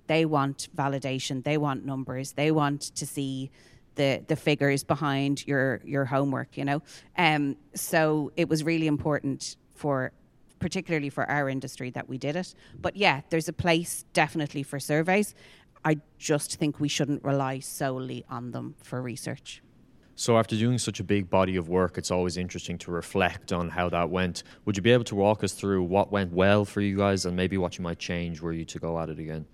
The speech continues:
Speaker 1: Yeah, sure. I, I mean, definitely what worked well was having that talent working group there from the beginning, a group of experts,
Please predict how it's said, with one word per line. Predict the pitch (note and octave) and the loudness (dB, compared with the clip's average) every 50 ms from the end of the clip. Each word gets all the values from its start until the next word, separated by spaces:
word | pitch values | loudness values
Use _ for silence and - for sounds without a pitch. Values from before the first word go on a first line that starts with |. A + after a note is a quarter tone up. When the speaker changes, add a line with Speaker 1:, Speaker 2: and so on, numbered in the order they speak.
| _ - | _ -6
Speaker 1:
Yeah, | G3 A#3+ C4+ C#4+ C4 G3+ | -4 -2 -2 -2 -2 -2
sure. | - - B3+ B3 B3 G#3+ - - | -2 0 0 2 2 0 0 -2
I, | G#3 - - | -6 -4 -2
I | F#3 | -2
mean, | A3 A3 | -2 0
definitely | F#3+ - A3 A#3 A#3+ - C#4 C4 A#3+ - B3+ A#3 | 2 4 4 4 4 2 0 0 0 0 0 -2
what | G#3+ G3 G#3 - - | 0 0 0 0 2
worked | G3 G3 F3+ - - - | 4 2 2 2 0 2
well | F#3+ F3+ F3 F3 | 4 4 4 4
was | E3+ E3 - | 4 2 0
having | - F3 E3 E3+ E3 E3 | 2 2 2 4 2 2
that | E3 D#3+ D#3+ - | 2 0 0 -2
talent | - F3 E3 D#3+ D#3 D#3 - | -2 -2 0 0 0 0 0
working | - D#3 D#3 D#3+ - F#3 F#3 | 0 -2 -2 -2 -2 -4 -4
group | - F#3+ G3 A3 - - - - - - _ _ _ _ _ _ - - | -2 -2 -2 -2 -4 -6 -12 -12 -12 -16 _ _ _ _ _ _ -4 2
there | E3+ D#3 D#3 D#3+ F3+ F3+ | 4 4 6 4 4 2
from | - - E3 E3 | 0 0 -2 0
the | D#3 D#3 | 0 0
beginning, | - D#3+ - - D3 D3+ E3+ G#3 A3 - - - - - _ - | -2 -2 0 0 2 2 2 0 0 -2 -8 -16 -20 -16 _ -6
a | F3 | -4
group | E3 - F3+ E3+ E3 - | 0 4 6 6 6 4
of | F3 D3 - - | 2 -2 0 -2
experts, | D#3 D#3 - - - - - G3 G#3 G3+ - - - | -4 -2 -2 -4 -4 0 0 0 0 0 -4 -10 -12